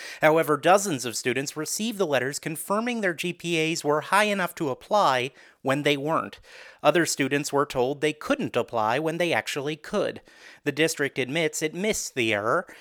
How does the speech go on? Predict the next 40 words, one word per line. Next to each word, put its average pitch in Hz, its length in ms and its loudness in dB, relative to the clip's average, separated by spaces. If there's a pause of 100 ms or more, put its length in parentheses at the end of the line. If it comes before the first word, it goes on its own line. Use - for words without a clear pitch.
(140)
Now 139 240 2
it's 139 160 -2
double-checking 139 720 0
its 120 180 -8
data 165 300 2
and 151 320 4
plans 151 340 -4
to 160 80 -8
send 147 280 -2
out 151 160 2
new 220 320 -2
eligibility 113 680 0
notices 123 560 -2
by 147 160 2
the 156 200 0
end 110 160 -2
of 113 80 -2
the 135 80 -2
week. 131 400 -8 (280)
Since 123 360 0
last 110 260 4
summer, 180 320 2
B 147 160 -4
P 156 220 -4
S 151 180 0
has 147 160 -6
been 156 160 -2
under 147 220 -4
state - 400 -4
scrutiny 120 640 -4
for - 320 -6
unreliable 151 800 2
data 113 360 2
regarding 120 460 0
matters 117 380 -2
from 107 180 -6
graduation 120 760 0
rates 165 360 -2
to 196 100 -4
transportation. - 960 -6